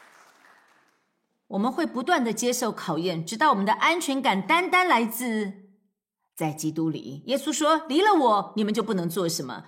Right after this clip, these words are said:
今天我想到这句话，心里想，来谈一下这节经文吧。“离了我，你们就不能做什么。”显然，那些没有相信主耶稣的人，成就许多奇妙大事。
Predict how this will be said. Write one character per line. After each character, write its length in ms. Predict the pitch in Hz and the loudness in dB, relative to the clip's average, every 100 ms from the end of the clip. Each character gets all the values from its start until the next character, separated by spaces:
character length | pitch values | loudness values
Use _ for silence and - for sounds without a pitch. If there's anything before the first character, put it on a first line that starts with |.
| _ | _
今 160 | 320 349 | -4 -2
天 140 | 370 | 0
我 80 | 302 | 0
想 180 | 302 165 | 0 0
到 120 | 175 | -2
这 160 | 180 170 | -2 -2
句 100 | 170 | -4
话， 220 | 165 170 | -2 -2
心 180 | 190 220 | 0 -2
里 80 | 233 | -2
想， 580 | 180 156 143 147 _ _ _ _ _ - | -2 -2 -4 -10 _ _ _ _ _ -4
来 120 | 330 | -4
谈 220 | - 285 | -2 -2
一 40 | 302 | 0
下 200 | 330 247 | 2 2
这 100 | 226 | 0
节 160 | 185 | -2
经 240 | 180 190 180 | -2 -2 -2
文 200 | 143 143 | -4 -6
吧。 300 | 117 - _ _ _ _ _ _ _ _ _ _ | -8 -10 _ _ _ _ _ _ _ _ _ _
“离 160 | 220 359 | 0 4
了 120 | 440 | 6
我， 540 | 359 269 233 208 - - | 6 6 6 4 -2 0
你 60 | |
们 100 | 226 | 0
就 120 | 226 233 | 2 0
不 100 | 208 | -2
能 160 | 170 | -2
做 160 | 185 170 | -2 -2
什 160 | 165 | -4
么。” 160 | 147 160 | -4 -4
显 240 | - 277 | -2 0
然， 300 | 277 277 311 - - - | 4 4 2 -4 -10 -2
那 100 | 302 | 2
些 160 | 311 | 2
没 100 | 302 | 2
有 160 | 370 320 | 4 2
相 240 | 320 349 | 4 2
信 240 | 359 330 285 | 2 0 0
主 120 | 233 | 0
耶 160 | 277 311 | 0 0
稣 160 | 339 | 0
的 140 | 277 247 | 2 4
人， 440 | 226 240 247 - _ _ _ _ _ _ _ _ - | 6 4 0 -10 _ _ _ _ _ _ _ _ -6
成 240 | 202 214 | -2 0
就 180 | 269 247 | 2 2
许 200 | - 170 | 0 -2
多 140 | 202 | -2
奇 340 | 202 - - 226 | 0 0 0 2
妙 200 | 339 302 | 2 2
大 220 | 269 226 | 2 2
事。 540 | 226 196 170 160 - | 0 -2 -2 -4 -10